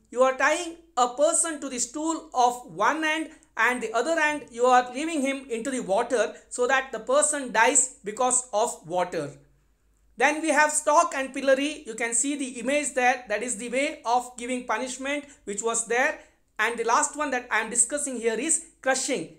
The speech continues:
Crushing by animals like elephant, et cetera, was also followed. Now, most of the places I am telling was because today with human rights evolution,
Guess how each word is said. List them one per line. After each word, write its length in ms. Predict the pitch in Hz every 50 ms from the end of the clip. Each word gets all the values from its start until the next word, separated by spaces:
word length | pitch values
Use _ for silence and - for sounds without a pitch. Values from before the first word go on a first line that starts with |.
| _ _
Crushing 420 | - 247 269 262 - 285 285 277 262
by 220 | 254 240 240 240 240 -
animals 680 | 220 226 254 262 254 254 254 254 254 - - - - _
like 340 | 220 208 214 214 214 - - -
elephant, 440 | 208 226 262 254 247 254 247 240 240 -
et 140 | 202 196 -
cetera, 460 | 240 226 - 226 214 240 269 277 - - - _
was 280 | - - 208 - - - -
also 420 | 226 247 277 285 - - 339 330
followed. 540 | - - 254 214 208 196 180 160 147 143 - - - _ _ _ -
Now, 240 | 240 247 247 240 240
most 280 | 262 311 330 320 330
of 140 | 320 311 294
the 80 | 285 262
places 420 | - 269 285 302 294 302 294 -
I 160 | - - 196
am 120 | 220 233 -
telling 380 | 262 269 285 294 247 208 180
was 440 | 175 208 240 277 302 302 - - - - _ _ -
because 540 | 185 240 247 - 269 262 247 262 262 - - - _ _
today 420 | 247 254 285 302 302 294 294 - -
with 280 | 180 226 240 233 - - -
human 320 | 247 285 302 320 311 294
rights 360 | 269 277 262 262 - - -
evolution, 640 | 226 220 233 240 240 233 233 - - 269 285 294 285